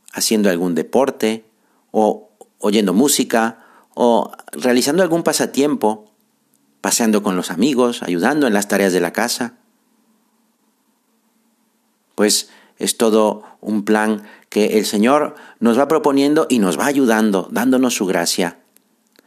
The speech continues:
Vamos a terminar nuestro rato de oración con unas palabras del fundador del Opus Dei. Permíteme un consejo para que lo pongas en práctica todos los días.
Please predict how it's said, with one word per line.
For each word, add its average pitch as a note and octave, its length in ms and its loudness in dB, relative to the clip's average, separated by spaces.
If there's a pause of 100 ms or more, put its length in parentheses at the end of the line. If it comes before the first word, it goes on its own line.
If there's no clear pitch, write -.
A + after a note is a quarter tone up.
(200)
Vamos G#2 260 0
a G2+ 100 -2
terminar F#2+ 460 0
nuestro G2 280 -4
rato F#2+ 280 -2
de F2+ 60 0
oración A2 560 -2 (220)
con F#2 180 -8
unas G#2 200 -2
palabras G2+ 460 0
del G#2+ 120 2
fundador F#2+ 480 0
del F2 140 0
Opus E2+ 300 -6
Dei. D2 300 -8 (1120)
Permíteme G2+ 520 0
un G#2 80 -2
consejo G#2+ 680 0 (240)
para F#2 200 -4
que G2+ 120 -2
lo F#2+ 180 0
pongas A2+ 440 0
en G#2 160 0
práctica - 760 -4 (120)
todos E2 260 -2
los F#2+ 180 2
días. A#2+ 440 -2